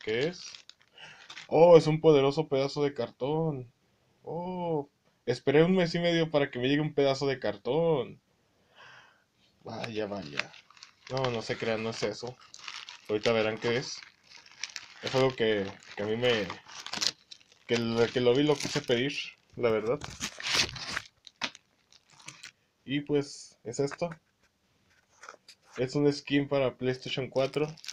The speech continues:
de Uncharted cuatro. La verdad es algo muy, muy chingón que me haya llegado. La verdad no pensé que me fuera a llegar.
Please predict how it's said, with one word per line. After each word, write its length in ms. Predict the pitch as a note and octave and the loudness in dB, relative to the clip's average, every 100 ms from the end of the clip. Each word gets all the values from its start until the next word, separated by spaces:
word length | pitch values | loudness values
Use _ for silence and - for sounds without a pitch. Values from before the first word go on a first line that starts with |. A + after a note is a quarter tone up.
| - | -10
de 200 | A2+ A2+ | -2 0
Uncharted 500 | A2 A2 C3+ C3 B2+ - | 0 -2 -2 -2 -4 -2
cuatro. 320 | C#3+ D3 F3 F3+ - - - - - - - - - - - - - - _ - - - - - - - - - - - - - - - - - - - - - - - - - A2+ | -2 -2 -6 -8 -14 -6 -6 -6 -12 -14 -8 -8 -8 -12 -8 -6 -6 -8 _ -20 -20 -20 -20 -16 -16 -16 -20 -18 -16 -14 -16 -18 -20 -18 -18 -18 -18 -12 -12 -12 -20 -16 -14 -10 4
La 140 | A#2 | 4
verdad 220 | A2+ A#2+ | 6 4
es 120 | C#3 | 4
algo 200 | D3 C#3 | 2 0
muy, 400 | C#3 C3+ C3+ C3 | 2 0 0 -2
muy 180 | B2 B2+ | -2 -4
chingón 560 | B2+ C3 C3 C#3 D#3+ D#3+ _ _ - - _ - - - | -6 -8 -6 -4 -6 -10 _ _ -20 -20 _ -20 -18 -10
que 80 | - | -6
me 80 | G#2+ | 0
haya 100 | A#2+ | 2
llegado. 400 | C3 A2 G#2 B2+ C#3+ - - - - - - - - - _ - - - - - | 2 0 0 -4 -4 -16 -18 -14 -10 -10 -12 -10 -10 -10 _ -14 -14 -16 -20 -2
La 160 | A#2 | 4
verdad 160 | A2+ A#2+ | 6 6
no 120 | C3+ | 2
pensé 280 | C3 C3+ C3+ | 0 -2 0
que 80 | C#3+ | 0
me 100 | B2+ | 0
fuera 180 | B2 C3+ | 0 0
a 60 | |
llegar. 220 | A2+ A#2 | -2 -4